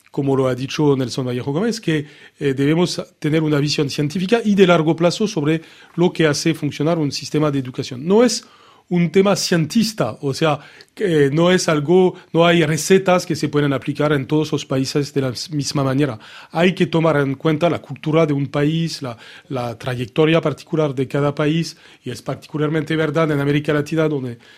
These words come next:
tenemos una riqueza y una diversidad de la historia de la educación, pero,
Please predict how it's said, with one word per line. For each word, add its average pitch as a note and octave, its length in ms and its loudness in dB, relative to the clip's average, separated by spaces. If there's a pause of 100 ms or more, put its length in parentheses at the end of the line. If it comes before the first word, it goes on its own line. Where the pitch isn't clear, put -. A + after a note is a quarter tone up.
tenemos C#3+ 400 0
una C#3 160 -4
riqueza D#3 760 0
y D3+ 60 2
una C3 260 0 (320)
diversidad D3 640 0
de C#3 160 -2
la B2+ 220 -6 (240)
historia D#3+ 480 0
de C#3+ 100 0
la C3+ 80 -2
educación, C3+ 640 -6 (460)
pero, F3 480 2